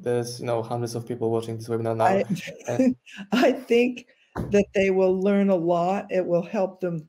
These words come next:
Speaker 2: think. Um, this book is a bestseller around the world. I'm so excited it's in Polish.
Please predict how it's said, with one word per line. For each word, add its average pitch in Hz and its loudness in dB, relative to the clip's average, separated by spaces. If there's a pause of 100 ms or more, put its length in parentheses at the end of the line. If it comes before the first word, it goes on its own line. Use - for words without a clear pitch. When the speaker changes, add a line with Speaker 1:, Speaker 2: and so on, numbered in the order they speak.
Speaker 2:
think. 156 -2 (680)
Um, 165 0
this 196 0
book 214 -2
is 175 -2
a 160 0 (140)
bestseller 175 2 (140)
around 165 -2
the 156 0
world. 156 0 (380)
I'm 160 -2
so 196 0
excited 160 -4
it's 151 -4
in 135 -10
Polish. 165 -2